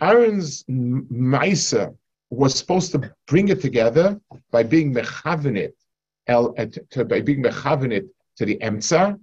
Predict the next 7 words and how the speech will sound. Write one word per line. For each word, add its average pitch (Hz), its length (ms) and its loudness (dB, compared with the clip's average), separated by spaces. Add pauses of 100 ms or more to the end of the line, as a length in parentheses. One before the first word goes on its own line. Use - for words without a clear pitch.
(460)
and 123 200 0
that 165 200 4
was 202 200 0
supposed 165 340 -4
to 156 60 -4
happen. 139 420 -6 (600)
And 127 280 0